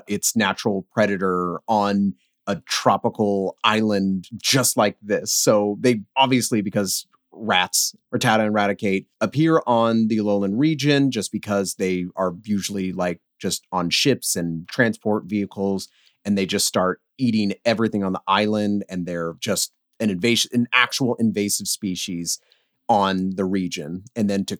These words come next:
curb the population, they bring in, uh, the Yungoos Pokemon family to the island. And, like, they're hoping that it's their natural enemy and they are able to get rid of them. But instead,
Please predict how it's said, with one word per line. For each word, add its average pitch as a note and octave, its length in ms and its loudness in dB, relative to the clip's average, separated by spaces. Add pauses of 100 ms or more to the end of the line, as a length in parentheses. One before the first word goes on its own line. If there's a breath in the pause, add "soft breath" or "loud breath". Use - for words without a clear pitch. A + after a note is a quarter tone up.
curb F3+ 340 0
the E3+ 80 0
population, B2 920 0
they G#2 220 2
bring A2 380 0
in, G#2+ 300 0 (340)
uh, F#2 280 0
the F2+ 120 -2 (120)
Yungoos B2+ 800 2
Pokemon F2+ 440 -2
family E2+ 520 -10 (120)
to - 120 -4
the - 140 -2
island. A2+ 460 0 (160)
And, G2 300 0
like, F#2+ 240 0
they're G2+ 160 2
hoping A2 320 0
that F#2+ 260 -2 (160)
it's G2+ 220 -4
their F2+ 220 -2 (200)
natural F2+ 400 -6
enemy C3+ 440 2
and F#2+ 220 -4 (160)
they F#2+ 400 -2 (360)
are E2+ 320 -2
able G#2 180 0
to F2+ 220 -2 (260)
get C3+ 220 -2
rid C3 260 4
of A2 220 0 (200)
them. F2 460 -6
But A#2 140 2
instead, A2 760 0